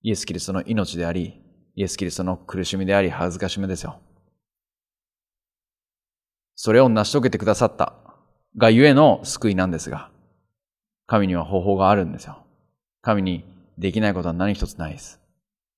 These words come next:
そして私に対する愛と恵みによって、そのご計画を躊躇なく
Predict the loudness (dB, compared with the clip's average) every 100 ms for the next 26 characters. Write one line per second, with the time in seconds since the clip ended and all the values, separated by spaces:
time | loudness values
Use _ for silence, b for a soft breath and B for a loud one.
0 | _ -8 -2 2 4 4 2 4 2 2
1 | 0 2 2 4 4 4 2 b b -4
2 | -2 0 0 2 0 2 0 0 -20 _
3 | _ _ _ _ _ _ -8 0 2 0
4 | -4 -20 _ _ -6 -2 0 0 0 4
5 | 4 2 -8 -20 _ -4 -4 0 0 0
6 | 0 -2 -4